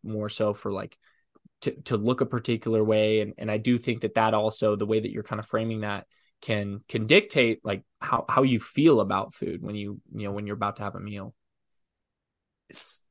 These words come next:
Speaker 2: I totally agree. As you're talking, it just makes so much sense.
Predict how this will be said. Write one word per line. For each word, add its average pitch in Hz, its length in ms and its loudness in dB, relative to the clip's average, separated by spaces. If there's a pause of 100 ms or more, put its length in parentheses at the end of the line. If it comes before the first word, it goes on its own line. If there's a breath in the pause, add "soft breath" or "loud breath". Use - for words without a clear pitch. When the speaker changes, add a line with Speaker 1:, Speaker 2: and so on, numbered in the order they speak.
Speaker 2:
I 233 160 -4
totally 214 640 2
agree. 190 420 0
As 196 240 2
you're 226 80 2
talking, 226 460 0
it 202 100 -2
just 262 160 -4
makes 285 320 -2
so 233 260 2
much 226 280 2
sense. - 720 -2